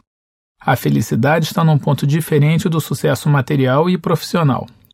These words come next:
Embora estes possam ajudar, a felicidade mora ao lado, não na morada do sucesso. É preciso sair para a rua para encontrá-la, pois ela está à nossa espera.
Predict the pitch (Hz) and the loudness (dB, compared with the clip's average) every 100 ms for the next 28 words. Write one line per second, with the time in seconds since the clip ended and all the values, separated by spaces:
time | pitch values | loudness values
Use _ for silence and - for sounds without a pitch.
0 | _ _ _ _ _ _ _ _ - 214 | _ _ _ _ _ _ _ _ 4 6
1 | 196 247 214 208 - 185 - 143 120 131 | 8 6 6 4 2 -4 -2 -2 0 -2
2 | 117 117 139 147 143 180 180 - 156 170 | -2 -2 -2 -2 -2 -2 -4 -2 0 2
3 | 175 170 170 180 180 131 98 98 - _ | 2 2 2 2 2 2 -2 -8 -14 _
4 | _ _ - 165 202 233 214 165 151 147 | _ _ 0 4 6 6 6 6 4 4
5 | 147 139 123 139 - 135 98 - - - | 4 0 -4 -6 -2 -2 -2 -8 -18 -20
6 | _ _ _ _ _ _ 160 151 147 - | _ _ _ _ _ _ -4 0 0 0
7 | 180 156 - 131 143 135 120 98 170 196 | 0 0 0 0 0 0 -4 -2 2 2
8 | 190 185 190 185 170 - 120 101 104 156 | 2 2 2 0 -2 -2 -2 -2 -4 0
9 | 143 139 143 139 - 143 147 160 151 139 | 2 2 0 -2 -2 -2 0 0 -2 -6
10 | - 156 101 95 | -6 -4 -4 -6